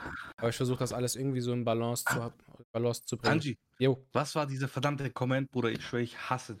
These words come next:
Speaker 2: das. Jedes Mal vergesse ich, Bruder. Mit Linktree. Der Comment.
Speaker 1: Ausrufezeichen Podcast.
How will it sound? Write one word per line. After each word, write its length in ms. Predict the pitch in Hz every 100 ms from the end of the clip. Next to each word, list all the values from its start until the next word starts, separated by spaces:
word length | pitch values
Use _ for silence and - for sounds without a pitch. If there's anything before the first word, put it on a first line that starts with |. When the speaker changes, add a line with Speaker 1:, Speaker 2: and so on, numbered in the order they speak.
| -
Speaker 2:
das. 300 | - - -
Jedes 320 | 107 117 110
Mal 140 | 110 107
vergesse 340 | 101 107 -
ich, 100 | 107
Bruder. 320 | - 98 107 - - - _ _ _ _ -
Mit 240 | 120 120
Linktree. 440 | 127 127 - 107 92 _ _ _ - - - _ _
Der 100 | -
Comment. 440 | - 117 107 - - - _ _ _ _ -
Speaker 1:
Ausrufezeichen 580 | 139 - 131 - 120 127
Podcast. 460 | 131 127 - 117